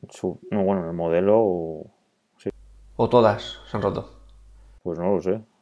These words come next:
Speaker 1: Yo sé que la mía se ha roto. <laughs> O no carga. Por muchas horas que la pongo, ahora a cargar. Arranca, porque sí está conectada, arranca, pero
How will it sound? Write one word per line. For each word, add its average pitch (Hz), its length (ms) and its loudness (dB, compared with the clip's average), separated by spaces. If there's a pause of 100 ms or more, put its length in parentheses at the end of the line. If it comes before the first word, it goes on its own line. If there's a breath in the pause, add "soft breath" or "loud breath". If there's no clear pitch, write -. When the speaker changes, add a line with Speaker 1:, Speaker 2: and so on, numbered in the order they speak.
(140)
Speaker 1:
Yo 90 140 2
sé 107 180 4
que 113 60 4
la 101 100 6
mía 113 180 0
se 120 80 -2
ha 85 60 0
roto. 78 300 -4
<laughs> - 60 -20 (880 loud breath)
O 98 60 2
no 101 100 10
carga. 85 420 8 (100)
Por 101 120 4
muchas 95 280 0
horas 87 180 2
que 98 80 0
la 92 100 4
pongo, 87 300 0
ahora 90 380 -2
a 87 60 -4
cargar. - 280 -8 (680)
Arranca, 98 560 2
porque 92 280 -2
sí - 120 -8
está 92 160 -8
conectada, 87 400 -4
arranca, 92 420 -4
pero - 420 -12